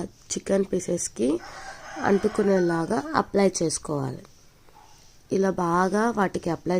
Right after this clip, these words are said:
చేసుకున్నాక, వేరొక బౌల్లో టూ ఎగ్స్ తీసుకున్నాను. టూ ఎగ్స్ తీసేసుకొని దాన్ని మంచిగా బీట్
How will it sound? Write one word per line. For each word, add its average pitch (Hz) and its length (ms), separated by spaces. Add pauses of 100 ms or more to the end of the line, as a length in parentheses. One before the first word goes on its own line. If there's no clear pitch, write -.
చేసుకున్నాక, 160 680 (720)
వేరొక 208 340 (120)
బౌల్లో 165 360 (1120)
టూ 247 80 (120)
ఎగ్స్ - 260
తీసుకున్నాను. 160 600 (1700)
టూ 214 80 (180)
ఎగ్స్ - 200 (100)
తీసేసుకొని 165 680 (240)
దాన్ని 185 360
మంచిగా 160 640 (640)
బీట్ 233 200